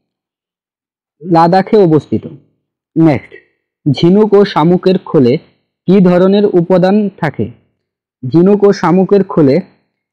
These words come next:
ক্যালসিয়াম কার্বনেট উপাদান থাকে, অর্থাৎ ক্যালসিয়াম কার্বনেট উপাদান দিয়ে ঝিনুক ও শামুকের খোল তৈরি হয়। নেক্সট, প্রথম বাঙালি মহিলা পত্রিকা সম্পাদকের নাম।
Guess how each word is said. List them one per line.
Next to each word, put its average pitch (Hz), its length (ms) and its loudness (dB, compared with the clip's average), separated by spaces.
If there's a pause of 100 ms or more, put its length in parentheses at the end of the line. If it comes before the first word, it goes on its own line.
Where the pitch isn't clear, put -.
ক্যালসিয়াম 208 500 2
কার্বনেট 196 480 -2 (1080)
উপাদান 190 400 2
থাকে, 127 380 -12 (300)
অর্থাৎ 143 300 -4
ক্যালসিয়াম 196 520 0
কার্বনেট 196 420 0
উপাদান 196 480 0
দিয়ে 170 280 2 (400)
ঝিনুক 185 360 2
ও 190 60 2
শামুকের 180 440 -2
খোল 196 300 -2
তৈরি 165 260 0
হয়। - 220 -12 (1040)
নেক্সট, 160 360 0 (680)
প্রথম 185 640 0
বাঙালি 185 420 2
মহিলা 180 400 2
পত্রিকা - 880 -4
সম্পাদকের 170 640 -2
নাম। 131 280 -4